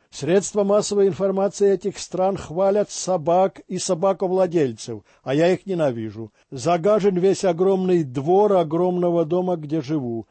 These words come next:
и ничего не говорят о бурёнках, овечках, свинках,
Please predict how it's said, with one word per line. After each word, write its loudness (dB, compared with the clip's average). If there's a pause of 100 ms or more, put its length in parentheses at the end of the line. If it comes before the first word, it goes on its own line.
(120)
и 2
ничего 2
не 0
говорят 0
о 2
бурёнках, 2
овечках, 0
свинках, -6